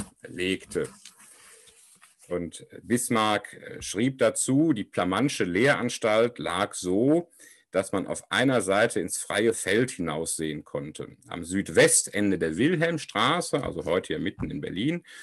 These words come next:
hörte damals die Stadt auf. Wenn ich aus dem Fenster ein Gespann Ochsen die Ackerfurche ziehen sah, musste ich immer weinen vor Sehnsucht nach Kniephof. Schon traurig, ne? Also der kleine Junge,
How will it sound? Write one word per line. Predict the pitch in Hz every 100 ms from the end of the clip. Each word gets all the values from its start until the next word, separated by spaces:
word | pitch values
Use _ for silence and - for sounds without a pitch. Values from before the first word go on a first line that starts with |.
| - - -
hörte | 151 127
damals | 104 127 131 -
die | 110
Stadt | - 113 -
auf. | - 95 87 - - - _
Wenn | - 120
ich | -
aus | 101
dem | 110 101
Fenster | - 180 190 - 127
ein | 117
Gespann | 107 - - 117 127 -
Ochsen | 120 - - 90
die | 82 -
Ackerfurche | 127 131 107 - 95 90 -
ziehen | 78 - 92 85
sah, | 78 80 78 101 123 - - - _
musste | - 123 156 -
ich | 113 107 -
immer | 156 156 120 87
weinen | 98 127 151 139 135 135 -
vor | - 87
Sehnsucht | 82 104 131 113 104 104 -
nach | - 92 -
Kniephof. | - 71 - - - - _ _ _ -
Schon | - 196
traurig, | - 80 67 - -
ne? |
Also | 151 117
der | 95
kleine | 120 127 127
Junge, | 139 165 160